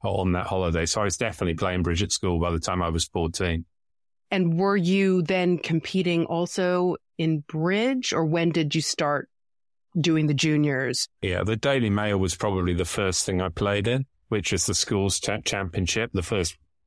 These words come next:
Speaker 1: what you call proper tournament. And I think we, we got to the final of that. And then as soon as I got to Cambridge, I was playing in, you know, the varsity match, which is the annual match between Cambridge and Oxford.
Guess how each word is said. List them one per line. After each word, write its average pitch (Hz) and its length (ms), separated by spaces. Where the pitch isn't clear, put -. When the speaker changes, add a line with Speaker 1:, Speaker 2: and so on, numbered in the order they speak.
Speaker 1:
what 98 140
you 90 100
call 95 220
proper 87 380
tournament. 85 580
And 90 240
I 92 80
think 90 240
we, 95 260
we 95 160
got 92 220
to - 120
the 82 80
final 87 400
of 82 120
that. 90 240
And 92 180
then 90 340
as 98 120
soon 110 160
as 87 100
I 87 120
got 82 160
to 87 80
Cambridge, 87 400
I 85 40
was 85 140
playing 87 300
in, 85 180
you 104 120
know, 85 80
the 80 100
varsity 90 500
match, 87 340
which 95 200
is 87 120
the 95 100
annual 90 280
match 92 300
between 90 280
Cambridge 92 420
and 95 100
Oxford. 123 480